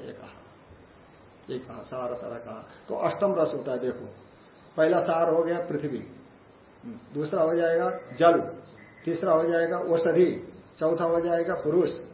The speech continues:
शरीर, और स-, शरीर का सार होगा वाणी,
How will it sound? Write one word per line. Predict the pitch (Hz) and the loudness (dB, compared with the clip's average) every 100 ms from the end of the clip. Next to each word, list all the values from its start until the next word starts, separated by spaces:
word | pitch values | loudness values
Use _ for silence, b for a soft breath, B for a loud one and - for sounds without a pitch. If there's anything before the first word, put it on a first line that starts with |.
| - - | -20 -4
शरीर, | 156 156 - - - - | 2 4 2 0 -10 -8
और | 151 | -6
स-, | - 156 - - - - | -4 -4 -6 -10 -12 2
शरीर | 156 175 175 | 4 4 0
का | 170 | -2
सार | 165 160 165 | -2 -2 0
होगा | 165 175 185 - - - - | 0 0 -2 -4 -12 -20 -6
वाणी, | 147 151 170 | 0 4 4